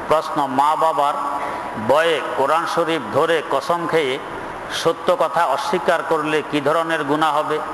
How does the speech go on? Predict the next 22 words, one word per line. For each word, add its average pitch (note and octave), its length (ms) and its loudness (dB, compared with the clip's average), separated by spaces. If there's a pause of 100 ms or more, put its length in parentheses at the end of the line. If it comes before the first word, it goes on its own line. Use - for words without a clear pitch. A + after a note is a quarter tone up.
এ C#3+ 160 4
থেকে D#3+ 340 2
পরিত্রাণ D3 480 0
পাওয়া C#3 240 2
যাবে C3+ 280 0
কি D#3 140 -4
না? D3+ 120 -2 (1200)
কবিরা F#3 400 4
গুনাহ C#3+ 340 0
হবে, F#3+ 200 0
মারাত্মকতম D#3+ 720 0
গুনাহ B2+ 300 0
হবে। G2+ 160 -2 (260)
আল্লাহর C#3+ 300 2
কাছে D#3+ 380 0
তওবা D#3 300 2
ইস্তেগফার D3 440 0
করা C3 240 0
লাগবে। G#2+ 300 -2 (580)
প্রশ্ন D#3+ 360 2
এক, C#3+ 300 0
বাবা C#3+ 300 2